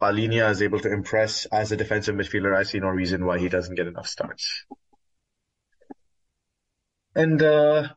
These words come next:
I guess moving forward with, uh,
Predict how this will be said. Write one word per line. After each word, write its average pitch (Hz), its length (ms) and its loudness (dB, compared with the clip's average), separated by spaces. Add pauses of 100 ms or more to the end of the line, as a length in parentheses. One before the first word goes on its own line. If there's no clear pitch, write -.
(380)
I 139 80 2
guess 180 200 0
moving 196 360 2
forward 160 520 2 (180)
with, 135 280 -2
uh, 117 440 2